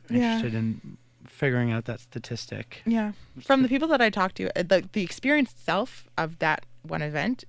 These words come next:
Speaker 1: is always positive.
Speaker 2: Mm-hmm.
Speaker 1: Like, of, well, there's been multiple events, and, like, that's the capacity that I've worked for, um, dating apps, but,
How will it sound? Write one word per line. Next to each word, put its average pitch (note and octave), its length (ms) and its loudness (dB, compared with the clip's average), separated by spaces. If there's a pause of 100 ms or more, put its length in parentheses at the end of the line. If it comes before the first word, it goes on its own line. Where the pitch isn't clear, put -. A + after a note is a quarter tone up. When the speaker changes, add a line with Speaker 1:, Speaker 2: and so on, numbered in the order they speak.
(100)
Speaker 1:
is D#3 180 -12
always C#3+ 280 -4
positive. - 480 -8
Speaker 2:
Mm-hmm. A#2 320 0 (300)
Speaker 1:
Like, D#3+ 200 0
of, E3 160 0 (140)
well, F#3 340 2
there's F3 220 0
been D#3+ 140 -4
multiple - 360 -6
events, - 300 -10
and, D#3 60 -12
like, D3 140 -4
that's D#3+ 240 0
the E3 80 -10
capacity C3+ 440 -12
that - 140 -14
I've - 200 -16 (380)
worked - 220 -6
for, G3 260 -4 (320)
um, F#3 320 -6
dating F#3 260 -10
apps, B3+ 240 -4
but, - 200 0